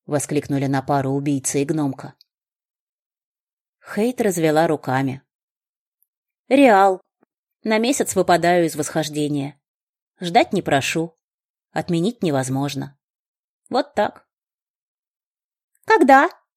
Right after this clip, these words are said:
деловито спросила гнома. «Через неделю. И до середины июля».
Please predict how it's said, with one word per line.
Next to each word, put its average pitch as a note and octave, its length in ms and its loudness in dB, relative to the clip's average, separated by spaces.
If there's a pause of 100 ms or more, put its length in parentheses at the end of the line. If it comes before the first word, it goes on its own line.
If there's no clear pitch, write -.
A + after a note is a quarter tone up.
(160)
деловито D#3 480 -2
спросила D#3+ 480 -4
гнома. D#3 360 -4 (1500)
«Через D4 260 0
неделю. A3 520 4 (580)
И B3 160 2
до D4 120 2
середины A3+ 560 2
июля». D#3+ 500 0